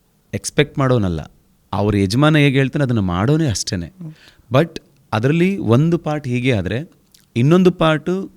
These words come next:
Speaker 1: ಕರೆದು ಸೇವೆ ಮಾಡಿಸಿಕೊಳ್ಳುವವರು ಕೂಡ ಅವರ ಖರ್ಚು ವೆಚ್ಚಗಳನ್ನ ಕೂಡ ನೋಡ್ಕೊಳ್ಬೇಕು. But, ಆ, ಈ ಇದನ್ನ ಏನ್ ಹೇಳ್ತಾರೆ, ಮ್, ಡಿಮ್ಯಾಂಡ್ ಇದೆಯಲ್ಲ, ಡಿಮ್ಯಾಂಡ್ ಇದೆಯಲ್ಲ,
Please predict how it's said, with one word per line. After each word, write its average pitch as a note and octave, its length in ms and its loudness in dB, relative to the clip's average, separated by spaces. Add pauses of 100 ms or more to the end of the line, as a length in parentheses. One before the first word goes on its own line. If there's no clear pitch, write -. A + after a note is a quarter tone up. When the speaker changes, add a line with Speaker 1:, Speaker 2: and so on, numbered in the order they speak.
Speaker 1:
ಕರೆದು C#3+ 540 0
ಸೇವೆ C#3 360 2
ಮಾಡಿಸಿಕೊಳ್ಳುವವರು C#3 800 0
ಕೂಡ D#3+ 200 0 (720)
ಅವರ A2+ 200 2
ಖರ್ಚು A#2 340 -4
ವೆಚ್ಚಗಳನ್ನ C#3 380 -2
ಕೂಡ D3+ 140 -2
ನೋಡ್ಕೊಳ್ಬೇಕು. C#3+ 840 0 (420)
But, C3 280 2
ಆ, G#2+ 680 0
ಈ G#2+ 300 -2
ಇದನ್ನ A#2+ 220 0 (140)
ಏನ್ A2+ 160 2
ಹೇಳ್ತಾರೆ, F2+ 360 -4
ಮ್, G2 640 -12 (240)
ಡಿಮ್ಯಾಂಡ್ D#3+ 420 4
ಇದೆಯಲ್ಲ, A2 580 2 (1000)
ಡಿಮ್ಯಾಂಡ್ A2+ 320 0
ಇದೆಯಲ್ಲ, F2+ 280 -4